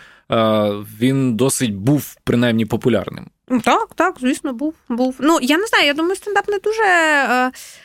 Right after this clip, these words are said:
Speaker 2: скажімо так, я думаю, стендап не надто плідний ґрунт, е, для постколоніального синдрому, тому що, м, ну, все-таки це робота, яка передбачає рефлексію, яка передбачає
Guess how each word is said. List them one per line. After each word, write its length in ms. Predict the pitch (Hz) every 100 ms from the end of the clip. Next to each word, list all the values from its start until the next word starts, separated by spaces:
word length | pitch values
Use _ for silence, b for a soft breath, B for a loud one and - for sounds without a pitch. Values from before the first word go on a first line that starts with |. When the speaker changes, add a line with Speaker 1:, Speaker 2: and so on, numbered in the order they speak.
| B B
Speaker 2:
скажімо 240 | 294 311
так, 200 | 285 -
я 80 | 269
думаю, 240 | 320 339
стендап 380 | - 311 320 339
не 180 | 311 302
надто 840 | 285 285 320 _ - 294 294 285 285
плідний 600 | 269 269 294 285 285 277
ґрунт, 480 | 247 285 453 453 -
е, 260 | 247 240 233
для 600 | 233 226 220 220 220 220
постколоніального 840 | 220 - 233 226 220 214 214 226
синдрому, 600 | 226 240 233 214 196 190
тому 320 | - 220 214 220
що, 460 | - - 226 226 226 B B B _ 233
м, 200 | 240 226
ну, 100 | 285
все-таки 520 | - 370 381 339 294
це 600 | - - 269 262 269 277 - B B
робота, 800 | - 247 311 359 - 294 285 277
яка 340 | 269 233 240 233
передбачає 760 | 247 254 233 254 - 214 196
рефлексію, 1000 | 196 208 202 - - 262 254 240 226 214
яка 300 | 202 214 214
передбачає 1120 | 214 214 208 202 208 - - 202 202 196 190